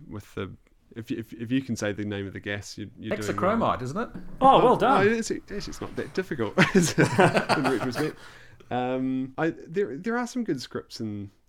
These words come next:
Speaker 1: in there. It's just, it's funny, you look back and you just, I really struggle to kind of get too passionate about any one single story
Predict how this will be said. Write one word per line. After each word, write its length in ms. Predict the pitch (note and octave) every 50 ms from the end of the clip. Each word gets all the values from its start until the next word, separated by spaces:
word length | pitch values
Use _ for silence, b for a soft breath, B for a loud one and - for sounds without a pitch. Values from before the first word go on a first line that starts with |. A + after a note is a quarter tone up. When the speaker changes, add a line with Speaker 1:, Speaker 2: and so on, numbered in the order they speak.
| _
Speaker 1:
in 160 | - A2 G#2+
there. 260 | G2+ G2 F#2 F#2 - - -
It's 160 | E3 E3+ -
just, 220 | - G#3+ - - _
it's 160 | - G#3+ -
funny, 240 | - - G3+ G#3 G#3+
you 140 | F#3+ E3 D#3+
look 200 | F3+ G#3 - -
back 240 | - E3+ E3+ D#3 - -
and 100 | C3+ A#2
you 60 | A2+
just, 220 | A#2+ C#3+ - - _ -
I 40 | E3
really 280 | F3 F#3 F#3+ F#3+ F#3 F3+
struggle 420 | - - - F3 E3 D#3 D#3 C#3
to 160 | - - C3+
kind 340 | A#2+ - - - C#3 C3 B2+
of 100 | B2 A2+
get 260 | - - - - - -
too 400 | - - C#3+ C3 B2 A#2+ A#2 A#2 _ -
passionate 640 | - - - D#3 D3 - - - C3 A#2 - -
about 280 | - G#2+ A2+ A2 G#2 - -
any 240 | A#2+ A#2 A2+ A2 G#2+
one 220 | G#2 A2 A2 G#2+
single 300 | G#2+ - - A2 - G#2
story 560 | G2 - - - A2+ G#2+ G#2 G2 G2 G2 -